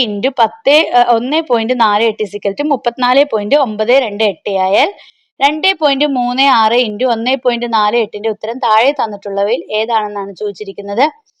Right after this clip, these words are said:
ഏതാണ്? മൂന്ന് പോയിന്റ് നാല് ഒമ്പത് രണ്ട് എട്ട് എന്നതാണ് ശരിയായ ഉത്തരം. ബി ആണ് ശരിയായ ഉത്തരം. ബി ക്വസ്റ്റ്യൻ, രണ്ട് പോയിന്റ് അഞ്ച് മീറ്റർ നീളമുള്ള അഞ്ച്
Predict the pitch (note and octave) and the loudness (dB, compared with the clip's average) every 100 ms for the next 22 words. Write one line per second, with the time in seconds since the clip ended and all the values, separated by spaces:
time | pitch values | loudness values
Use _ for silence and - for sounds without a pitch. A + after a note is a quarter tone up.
0 | _ _ C4+ B3+ B3+ A#3 A3+ A3+ _ _ | _ _ 2 2 2 -4 -6 -10 _ _
1 | _ - B3 A#3 A#3+ B3+ C#4+ D4 A3+ G3+ | _ -12 -4 -2 -2 0 0 2 0 0
2 | G3+ A3+ E4+ - _ _ - A3 A3+ A3+ | 0 0 0 -4 _ _ -6 0 2 4
3 | B3 C4 G3+ G3 G3+ B3 C4+ G#3 G3 F#3+ | 2 2 0 -2 2 2 2 -2 -4 0
4 | G3 F#3 D#3+ G3+ G3+ - G3 F#3+ F#3 F#3+ | 0 0 -4 -10 -10 -10 -10 -6 -4 -2
5 | B3+ E4+ D4 G#3+ F#3+ F3+ F#3+ F#3+ G3+ B3 | -4 -2 -2 0 -2 -4 -8 -8 -2 0
6 | A3+ G3+ D#4 D#4+ A3 G3 G3 G3 G3 - | 0 -2 -4 -4 -4 -4 -6 -8 -12 -12
7 | _ _ _ _ _ _ _ _ _ _ | _ _ _ _ _ _ _ _ _ _
8 | _ - C#4+ F#4 E4+ C4 - C#4 A4 - | _ -4 0 2 2 -2 0 0 0 -4
9 | _ _ _ _ F#4+ G4 G#4 G#4 E4 C#4+ | _ _ _ _ -18 -10 -8 -4 0 0
10 | C4+ C4+ A#3+ A3 C4+ A#3+ B3+ B3 A3+ A3+ | 2 2 2 -2 -2 -2 0 0 2 2
11 | A3 A#3+ A#3+ A#3+ B3+ | 2 4 4 2 0